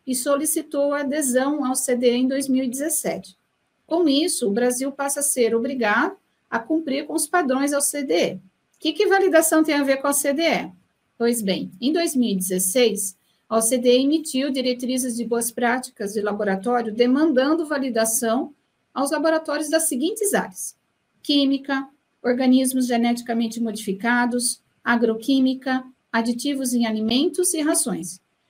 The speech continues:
O Brasil adotou a diretriz internacional através do Inmetro, nits zero trinta e oito. Essa questão toda que comentei sobre a O C D E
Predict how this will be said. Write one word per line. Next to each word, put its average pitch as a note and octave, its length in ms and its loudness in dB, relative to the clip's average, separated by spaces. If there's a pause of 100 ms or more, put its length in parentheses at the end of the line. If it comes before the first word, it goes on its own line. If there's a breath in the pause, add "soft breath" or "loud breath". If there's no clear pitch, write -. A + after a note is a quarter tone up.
(180)
O A#3 60 -4
Brasil C4 420 2
adotou D4 500 0
a C#4+ 60 2
diretriz C#4 600 -2
internacional B3+ 840 0
através C4 500 -2
do C4+ 120 -2
Inmetro, B3+ 640 0 (260)
nits C#4+ 520 4
zero C4+ 400 2
trinta D4 360 -4
e A#3 120 0
oito. F3 340 -8 (720)
Essa F#4+ 340 0
questão C4 500 0
toda C4 360 4
que A#3+ 120 -8
comentei G#3+ 680 -2
sobre G#3 520 -2
a F#3 60 2
O F#3+ 60 0
C F#3 200 -4
D F#3+ 120 2
E A#3+ 320 4